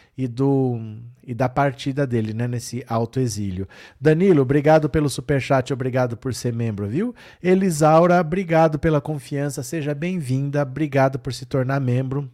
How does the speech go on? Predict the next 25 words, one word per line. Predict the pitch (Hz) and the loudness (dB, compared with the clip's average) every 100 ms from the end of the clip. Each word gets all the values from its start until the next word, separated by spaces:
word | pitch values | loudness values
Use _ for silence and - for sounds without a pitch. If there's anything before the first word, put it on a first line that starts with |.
| _ | _
valeu | 117 131 139 147 | 0 2 4 0
de | 143 | -2
coração, | - 160 156 131 113 | -2 -2 -2 -4 -4
obrigado, | 139 139 123 107 | -2 0 -2 -2
Elisaura. | 110 113 135 113 101 - - - - | -6 -4 -2 -2 -6 -12 -20 -20 -2
Andréa | 147 135 127 127 | 0 2 2 2
Queiroz, | 123 170 170 151 165 | 2 0 2 2 2
obrigado | 156 151 127 135 127 | -2 -2 0 0 -2
pelo | 123 123 | -4 -4
super | 113 120 123 113 | -4 -6 -6 -6
sticker, | - 117 110 110 | -6 -8 -6 -6
viu? | 104 180 220 - - _ | -4 -4 -6 -12 -20 _
Regina, | 185 214 165 175 175 170 _ - | 4 6 6 2 2 0 _ 2
o | 185 | 4
Henrique | 196 175 165 160 | 6 4 0 -4
Sobreira | - 147 143 147 147 | -2 0 2 2 0
doou | 139 143 151 | 0 0 0
cinco | - 175 180 | -2 -6 -4
assinaturas | 165 175 156 156 160 139 | -4 -2 -2 -2 -2 -2
de | |
presente, | 143 156 143 127 135 - | -4 -2 0 -2 -4 -2
tô | 160 | -2
avisando | 151 156 123 135 123 | 0 -2 -2 -2 -4
porque | 139 123 139 | -6 -4 -6
sei | - 127 | -2 -4